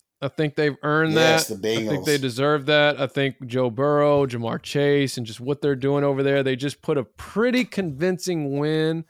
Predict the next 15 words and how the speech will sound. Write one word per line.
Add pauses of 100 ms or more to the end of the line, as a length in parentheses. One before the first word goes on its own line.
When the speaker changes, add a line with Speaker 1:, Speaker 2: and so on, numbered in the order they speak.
(340)
Speaker 1:
or
had
a
c-,
pretty
convincing
win
over
Pittsburgh. (480)
And, (1120)
I
mean,
that's
a
team,